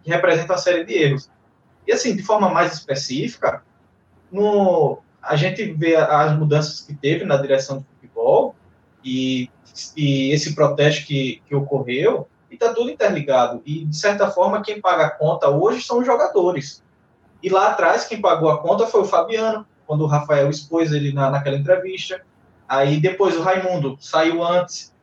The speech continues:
Então, assim, tá sempre alguém, é, como bode expiatório. Aí vem a torcida pegando no pé do Alano. Mas, assim, tira o Alano e não vai resolver o problema do C S A.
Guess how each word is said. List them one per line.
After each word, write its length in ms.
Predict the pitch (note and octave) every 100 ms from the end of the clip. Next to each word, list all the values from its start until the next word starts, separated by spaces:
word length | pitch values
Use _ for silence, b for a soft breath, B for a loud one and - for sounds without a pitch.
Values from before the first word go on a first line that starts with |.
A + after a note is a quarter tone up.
| _ _ _
Então, 200 | D3 G#3+
assim, 280 | C4 A#3 G3
tá 140 | G3
sempre 580 | G#3 - A3 B3 D#4+ - F3+
alguém, 540 | G3 F3+ F#3+ A3+ A#3+ _ _ _ _ -
é, 200 | C#3+ C#3
como 320 | D#3+ F#3 G3 D#3
bode 240 | F3+ F3+
expiatório. 680 | - F#3+ G3+ F#3+ F#3 F3+ - - _
Aí 200 | C#3+ D3
vem 120 | D#3+
a 60 | F3+
torcida 520 | G3 - F3 E3+ D3+
pegando 340 | - E3 E3 E3+
no 120 | B2
pé 140 | D#3+
do 100 | D#3+
Alano. 480 | E3 D#3 E3 C#3+ A#2 _ _ _ _ _
Mas, 160 | G#3 -
assim, 540 | - G#4 A3+ C3+ A2+ _ _ _ _ _ _ _
tira 160 | A3 B3+
o 60 |
Alano 360 | C4 G#3 G#3 C4+
e 40 |
não 80 | F#4+
vai 160 | E4 G4+
resolver 260 | F#4 G#3
o 80 | E3
problema 340 | - D3+ C#3+ C#3
do 60 |
C 100 | -
S 200 | C3 -
A. 220 | A#2+ -